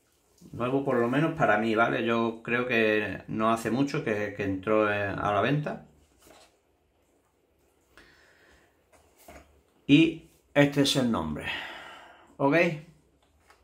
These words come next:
No lo había visto antes. Esta es su resolución, sacar de ese tipo de esfera tres piezas.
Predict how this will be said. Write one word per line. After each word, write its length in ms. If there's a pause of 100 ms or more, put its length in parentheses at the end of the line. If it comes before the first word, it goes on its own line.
(220)
No 120
lo 100
había 200
visto 260
antes. 440 (520)
Esta 180
es 60
su 120
resolución, 680
sacar 360
de 280
ese 460
tipo 320
de 100
esfera 640 (720)
tres 180
piezas. 460